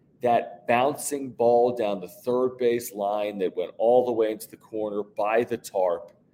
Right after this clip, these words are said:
I mean, that, that was an unbelievable moment for Ha-Seong Kim, who had done nothing in the game. I mean, that, without that, you wonder, that's the, that's the match that lights it,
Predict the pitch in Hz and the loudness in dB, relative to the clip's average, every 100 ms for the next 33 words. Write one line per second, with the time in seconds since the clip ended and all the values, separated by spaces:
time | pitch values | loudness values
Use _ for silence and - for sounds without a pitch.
0 | _ _ _ _ _ _ _ - 113 120 | _ _ _ _ _ _ _ -6 0 0
1 | 117 - 131 139 139 123 - - 120 127 | 0 0 0 0 -2 -6 -10 -2 -2 -2
2 | 120 - 113 107 117 113 104 98 98 107 | -6 -4 -4 -2 -2 -4 -4 -4 0 0
3 | 95 87 92 90 90 - 90 - 123 101 | -2 -8 -10 -8 -8 -10 -16 -12 -10 -10
4 | - _ _ _ _ _ _ - 131 113 | -14 _ _ _ _ _ _ -4 2 2
5 | 117 104 113 123 123 123 113 101 90 85 | 2 0 0 0 -2 -4 -4 -4 -4 -6
6 | - _ _ _ _ _ _ _ _ _ | -12 _ _ _ _ _ _ _ _ _
7 | _ - 123 127 120 - - 147 151 170 | _ -4 0 0 -2 -8 2 6 8 6
8 | - - - _ - 127 131 - 139 - | 0 -10 -20 _ -4 -2 0 0 -2 -2
9 | - 123 139 123 110 101 123 120 113 - | -2 4 4 4 -2 -4 -2 0 -2 0
10 | 135 143 - - 120 104 - _ _ _ | 0 0 -4 -2 0 -2 -8 _ _ _
11 | - 139 151 - 131 117 117 - 104 98 | 2 2 2 -2 0 2 0 -4 -6 -2
12 | 95 - - 60 | -4 -4 -10 -12